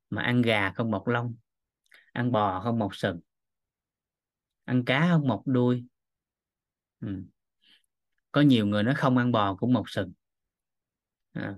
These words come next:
cái vụ đó nó khác. <laughs> Nó không liên quan tới chuyển hóa chất đạm ha.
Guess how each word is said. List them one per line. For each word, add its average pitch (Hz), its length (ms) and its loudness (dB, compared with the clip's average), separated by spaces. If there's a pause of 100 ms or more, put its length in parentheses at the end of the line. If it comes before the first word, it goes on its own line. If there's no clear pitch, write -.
cái 131 140 0
vụ 110 160 0
đó 131 80 0
nó 139 160 0
khác. 147 200 -2 (2250)
<laughs> 160 920 -4 (2750)
Nó 127 100 -2
không 123 200 2
liên 120 240 2
quan 110 180 -2
tới 131 160 -2
chuyển 107 180 -2
hóa 135 220 0
chất 135 140 -4
đạm 107 340 -4
ha. 117 260 0